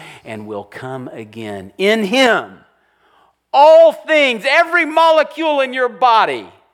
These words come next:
holds together. Lastly, though we could,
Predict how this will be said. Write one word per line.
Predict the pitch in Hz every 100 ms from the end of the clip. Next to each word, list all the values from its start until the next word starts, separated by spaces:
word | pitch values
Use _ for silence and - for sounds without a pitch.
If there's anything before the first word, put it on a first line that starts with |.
| _ _ _ _ _ _ _ _ _
holds | 110 98 -
together. | - - _ _ _ _ _ _ _ _ _ _ _ _ _ _ _ _ _ _ _ _ _ _ _ _ _ _ _ _ _ _ _ _ _ - _ _
Lastly, | 101 113 104 - 87 76 90 -
though | 95
we | 98 92
could, | 92 85